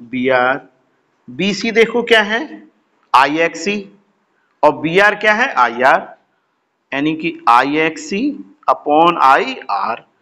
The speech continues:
आई से आई कट गया, तो tan phi is equal to एक्ससी upon R, ये आ गया, tan phi is equal to एक्ससी upon R, हो गया।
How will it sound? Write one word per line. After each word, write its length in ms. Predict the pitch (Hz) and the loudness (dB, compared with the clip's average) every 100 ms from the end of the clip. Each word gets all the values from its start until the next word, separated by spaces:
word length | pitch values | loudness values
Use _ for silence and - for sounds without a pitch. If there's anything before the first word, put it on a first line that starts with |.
| _ _ _ - | _ _ _ 2
आई 220 | 143 160 | 2 2
से 160 | 156 165 | -2 0
आई 240 | 117 127 | 2 0
कट 140 | 143 175 | -2 -4
गया, 480 | 196 262 370 160 - _ _ _ _ _ _ _ _ _ _ - | 2 2 4 2 -6 _ _ _ _ _ _ _ _ _ _ -4
तो 280 | 151 - - | -4 -2 0
tan 280 | 156 165 175 | 2 2 0
phi 260 | 165 - | -4 2
is 240 | 156 170 160 | 4 4 -2
equal 400 | 131 131 - 127 | -8 -8 -6 -6
to 600 | 127 - 180 190 190 135 | -8 -12 -10 -10 -8 -2
एक्ससी 460 | 131 131 - 175 | 0 -2 -8 -2
upon 480 | 143 - 131 165 254 | -2 -2 2 4 4
R, 380 | - 107 - - _ _ _ _ _ _ _ _ _ _ _ _ _ | 0 -8 -10 -14 _ _ _ _ _ _ _ _ _ _ _ _ _
ये 80 | 135 | -8
आ 140 | 104 127 | -6 -6
गया, 180 | 175 | -6
tan 280 | 214 185 180 | -4 0 0
phi 220 | - 180 | 2 0
is 80 | 180 | 0
equal 280 | 185 185 185 | -2 -2 2
to 80 | 190 | 2
एक्ससी 280 | 180 - 190 | 2 0 -4
upon 200 | 185 180 | 0 4
R, 280 | 175 180 175 - _ _ _ _ _ _ _ _ _ _ - | 4 2 -4 -16 _ _ _ _ _ _ _ _ _ _ -4
हो 100 | 185 | -4
गया। 220 | 277 | -4